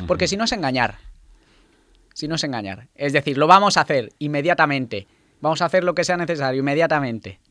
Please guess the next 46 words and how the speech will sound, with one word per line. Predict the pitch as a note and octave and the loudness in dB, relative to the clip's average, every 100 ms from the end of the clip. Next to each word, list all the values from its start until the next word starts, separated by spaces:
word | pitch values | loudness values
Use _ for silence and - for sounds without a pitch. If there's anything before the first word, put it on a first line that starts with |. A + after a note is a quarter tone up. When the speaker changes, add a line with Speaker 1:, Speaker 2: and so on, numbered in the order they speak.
| _ - | _ -14
Speaker 2:
Bueno, | G2 G2 G2 | -6 -4 0
no, | G2+ G2 | 2 2
perquè | G2 G2 F#2+ | 0 -2 -4
també | G2 G2+ G#2 | -2 0 2
aquest, | G#2+ | 0
Speaker 1:
I | D3+ | 0
si | D3+ | 2
Speaker 2:
és | D3 | 4
Speaker 1:
luego | D#3+ | 6
Speaker 2:
a | F3 | 8
dir, | F3+ | 8
Speaker 1:
no | - | 6
Speaker 2:
si | F#2 | 4
vosaltres, | G#2+ G#2+ A2+ A2 | 0 2 2 2
perdona, | G2+ G2 G2+ G2 | 0 0 2 0
conseller, | F2 F#2+ | -2 -2
però | G2 F2 | -2 -2
si | F2+ | -2
vosaltres | F2 F2 F#2 | -6 -6 -6
estàu | F2+ F#2 F#2 F2 | -4 -4 -4 -6
d'acord | F2 F2+ F2+ | -6 -6 -6
amb | F2+ | -8
aquesta | E2+ - F2+ | -8 -6 -8
proposició | F#2 E2+ F2+ E2+ G2 | -6 -6 -6 -4 -4
i | |
amb | F2+ | -4
aquesta | E2+ - G2 | -6 -6 -4
línia | G2 F#2+ | -2 -2
de | |
feina, | - G#2 G2+ G#2 G#2+ - - - F#2 | -2 -2 0 -2 -4 -10 -20 -14 -4
l'abstenció | F#2+ - G2 F#2+ - F#2+ F#2+ | -4 -4 -6 -6 -4 -4 -2
no | G2+ | 0
diu | G#2 | 0
el | F#2 | -2
mateix, | F#2 F2+ G#2+ G#2+ | -4 -4 -4 -4
i | A2+ | -6
li | G#2+ | -6
podria | F#2 G#2 A2 | -2 -2 0
enumerar | A2+ A#2 A2+ | 0 2 2
moltes | A2 G#2+ G2+ | 2 0 -2
propostes | A2 G2+ G2+ F#2 | -4 -4 -4 -6
que | - | -10
s'han | E2 F#2 | -8 -4
aprovat | F#2 F#2+ | -2 -2
al | G2 F2+ | -2 -2
ple | G2+ | -2